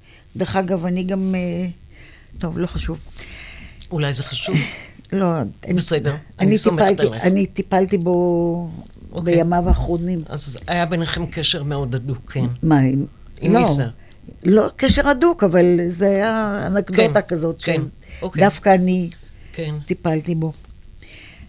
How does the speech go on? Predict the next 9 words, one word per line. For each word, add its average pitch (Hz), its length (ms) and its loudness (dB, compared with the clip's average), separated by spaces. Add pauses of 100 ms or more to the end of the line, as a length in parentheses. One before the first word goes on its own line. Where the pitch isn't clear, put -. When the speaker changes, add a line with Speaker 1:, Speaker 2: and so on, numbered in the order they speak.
(280)
Speaker 1:
ו-, 175 200 0 (2250)
עכשיו, 170 320 0 (840)
את, 170 60 -6 (300)
את, 143 60 -8 (140)
כשאני 196 440 2
שואלת 220 340 2
את 240 120 -2
עצמי, 160 440 -4 (280)
על, 151 160 0